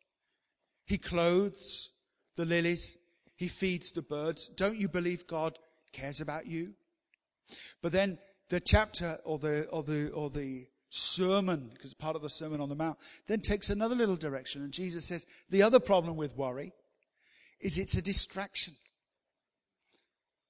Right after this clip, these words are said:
In the Greek, the literal word for concern or worry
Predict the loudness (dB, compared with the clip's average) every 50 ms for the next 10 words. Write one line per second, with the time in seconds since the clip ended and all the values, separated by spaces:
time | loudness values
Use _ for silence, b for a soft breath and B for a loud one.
0 | _ _ _ _ _ _ _ _ _ _ _ _ _ _ -6 -4 0 0 0 2
1 | 4 4 4 2 0 -10 -20 -20 -10 -6 -4 -4 0 0 0 0 0 -4 -2 0
2 | 0 0 0 -2 -4 -6 -6 -6 -8 _ -20 -16 -14 -16 -16 _ _ _ _ _
3 | _ _ _ -12 -8 -8 -4 -2 0 0 2 4 4 4 4 4 2 0 -4 -10
4 | -14 -16 -16 _ -8 -8 -8 -6 -4 -4 -2 -2 -4 -6 -8 -12 -14